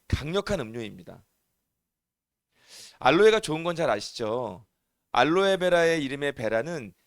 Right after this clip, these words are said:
진실이라는 라틴어로부터 예저부-, 예로부터 효능이 뛰어나서 약재로 많이 쓰였습니다. 그래서 약용 알로에라고도 하는데요. 알로에베라는 비타민 A, C, D, E,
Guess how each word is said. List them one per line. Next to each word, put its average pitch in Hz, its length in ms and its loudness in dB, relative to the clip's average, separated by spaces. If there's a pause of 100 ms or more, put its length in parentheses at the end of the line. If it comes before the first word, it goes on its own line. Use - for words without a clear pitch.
진실이라는 160 760 -6
라틴어로부터 107 1300 -4 (360)
예저부-, 151 360 -2 (140)
예로부터 156 400 0
효능이 233 400 -8
뛰어나서 131 720 -6 (240)
약재로 139 360 -6
많이 139 220 -4
쓰였습니다. 98 640 -14 (460)
그래서 139 240 -2
약용 131 380 4
알로에라고도 123 760 0
하는데요. 135 520 -10 (380)
알로에베라는 196 640 2
비타민 156 400 -4
A, 143 360 -2
C, 165 540 -10 (220)
D, 120 400 -8
E, 117 260 -10